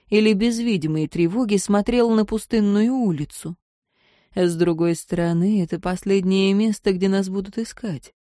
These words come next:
И даже если Кены настигнут нас здесь, то никому не повредят». «Аарон,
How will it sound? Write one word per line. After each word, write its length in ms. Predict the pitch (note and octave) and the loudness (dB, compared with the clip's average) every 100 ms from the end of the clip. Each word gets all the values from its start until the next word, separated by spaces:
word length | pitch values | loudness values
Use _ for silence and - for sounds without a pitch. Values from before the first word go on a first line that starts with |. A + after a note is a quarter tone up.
| _ _ _ | _ _ _
И 120 | E3+ | -2
даже 340 | E3+ E3+ D#3+ E3+ | 2 0 0 -2
если 540 | D#3+ E3+ - E3+ E3+ _ | 0 -2 -4 -4 -4 _
Кены 340 | F#3+ F3 E3 D#3 | -4 -2 -2 -2
настигнут 760 | E3 E3 - E3+ D3+ D#3 - | -4 -6 -4 -2 -2 -6 -6
нас 220 | D#3+ D3+ | -8 -8
здесь, 680 | D#3+ D#3 D3+ G3+ A3 - - _ _ - | -10 -12 -8 -6 -8 -12 -18 _ _ -2
то 120 | G#3 | 2
никому 480 | G#3 G3+ G3+ F#3+ F3+ | 2 2 2 2 2
не 120 | F3+ | 0
повредят». 800 | F#3 G3 G#3 B3 G#3 E3 E3+ - _ _ _ _ _ _ _ _ _ | -2 -4 -4 -6 -6 -8 -8 -16 _ _ _ _ _ _ _ _ _
«Аарон, 400 | A3 G3+ F3 | -2 0 0